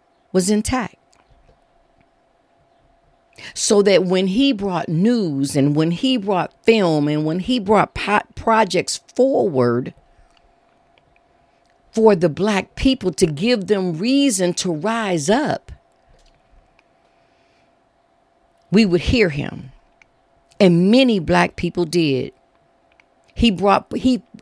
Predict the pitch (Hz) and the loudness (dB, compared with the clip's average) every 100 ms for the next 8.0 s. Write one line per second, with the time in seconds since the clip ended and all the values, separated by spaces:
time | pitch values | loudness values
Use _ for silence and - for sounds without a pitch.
0 | - 254 277 269 - 254 226 226 - - | 0 2 2 0 0 0 0 -2 -4 -4
1 | 233 - - - 226 254 - 247 240 220 | -2 -4 -8 -2 -2 -2 -4 -4 -4 -4
2 | 226 180 233 208 160 - - - 185 175 | -6 -4 2 2 2 -4 -14 0 0 0
3 | 156 175 170 202 196 - - - 220 285 | -4 -6 -4 -2 -2 -2 -4 0 2 4
4 | 240 175 160 160 165 - - - 214 196 | 4 2 0 0 -2 -6 -14 0 2 2
5 | 185 - - 247 226 175 143 147 151 - | 0 -4 -4 0 2 2 2 0 0 -4
6 | - - 175 156 - 175 139 - 107 - | -14 0 2 2 0 -4 -4 -4 -10 -10
7 | - - 202 180 240 226 - 233 175 | -10 0 0 2 2 0 -4 -4 -4